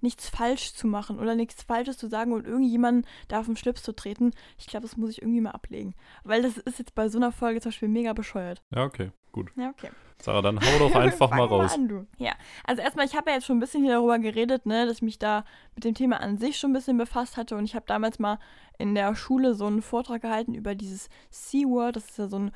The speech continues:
Speaker 1: großer Freizeitpark,
Speaker 2: Wir alle
Speaker 1: ähm,
Speaker 2: erinnern uns,
Speaker 1: quasi.
Speaker 2: ja.
Speaker 1: Genau, wir alle. <laughs> Ja, nein, aber das ist halt ein Freizeitpark für, äh, Wassertiere quasi oder nicht für Wassertiere, aber für die Menschen, äh, die in, sich Wassertiere anschauen wollen.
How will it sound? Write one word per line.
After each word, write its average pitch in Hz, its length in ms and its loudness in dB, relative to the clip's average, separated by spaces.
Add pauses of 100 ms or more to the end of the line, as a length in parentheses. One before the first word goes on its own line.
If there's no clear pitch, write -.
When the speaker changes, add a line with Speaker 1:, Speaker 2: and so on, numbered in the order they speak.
(120)
Speaker 1:
großer 214 320 -4
Freizeitpark, 226 760 -2
Speaker 2:
Wir - 100 2
alle - 160 0
Speaker 1:
ähm, 107 60 4
Speaker 2:
erinnern 104 260 2
uns, 104 240 2
Speaker 1:
quasi. 104 60 2
Speaker 2:
ja. 101 140 4 (220)
Speaker 1:
Genau, 220 300 8
wir 196 120 8
alle. 190 260 8
<laughs> 349 60 6 (800)
Ja, 202 140 -2
nein, 214 140 4
aber 220 140 6
das 214 100 -4
ist 240 60 4
halt 240 100 0
ein 220 80 4
Freizeitpark 269 640 -2
für, 208 240 -2 (260)
äh, - 120 -8
Wassertiere 269 560 0
quasi 247 460 0
oder 202 280 0 (180)
nicht 254 220 2
für 269 120 0
Wassertiere, 302 480 0
aber 240 180 -2
für 247 140 -6
die 254 100 2
Menschen, 349 480 -2 (440)
äh, 262 260 2
die 262 180 -6
in, 240 240 0
sich 254 140 -6
Wassertiere 262 460 -2
anschauen 214 500 0
wollen. 208 280 0